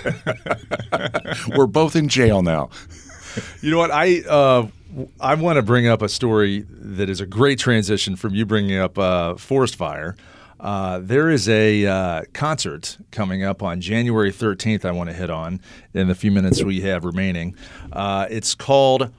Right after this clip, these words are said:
Speaker 2: Rock for Relief, and it's in Los Angeles. And listen to these bands playing. Uh, with the recent California wildfires, one hundred percent of the proceeds from this concert will go to, uh, the California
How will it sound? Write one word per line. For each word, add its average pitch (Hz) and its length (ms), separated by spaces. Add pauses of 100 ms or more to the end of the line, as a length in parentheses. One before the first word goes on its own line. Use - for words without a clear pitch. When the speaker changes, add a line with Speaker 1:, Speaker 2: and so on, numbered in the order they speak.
(120)
Speaker 2:
Rock 127 420
for 127 400
Relief, 113 680 (140)
and 104 400
it's 101 280
in 127 100
Los 135 320
Angeles. 104 640
And 104 120
listen 190 260
to 220 60
these 139 200
bands 110 340
playing. 95 440 (220)
Uh, 92 240
with 107 160
the 120 60
recent 123 480 (260)
California 120 540
wildfires, 117 720 (360)
one 147 240
hundred 180 240
percent 135 360
of 113 60
the 107 60
proceeds 107 580
from 104 180
this 101 160
concert 101 540
will 107 160
go 113 260
to, 98 480 (460)
uh, 95 240
the 98 100
California 110 800